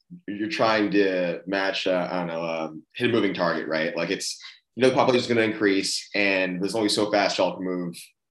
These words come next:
on infrastructure for lots of reasons.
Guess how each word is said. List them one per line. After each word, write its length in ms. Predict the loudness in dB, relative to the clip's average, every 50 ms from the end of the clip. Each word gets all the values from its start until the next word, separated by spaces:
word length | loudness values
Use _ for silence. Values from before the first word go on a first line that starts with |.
| _ _ _ _ _ _ _ -6
on 80 | -4 -4
infrastructure 840 | -2 -4 -2 0 0 0 0 0 -2 -2 -2 -2 -2 -4 -6 -10 -18 -20 -20 -20 _ _ _ _ -18 -8
for 80 | 0 2
lots 240 | 4 4 4 2 0
of 60 | 0
reasons. 640 | 0 0 0 -2 -2 -4 -6 -6 -6 -8 -8 -10 -12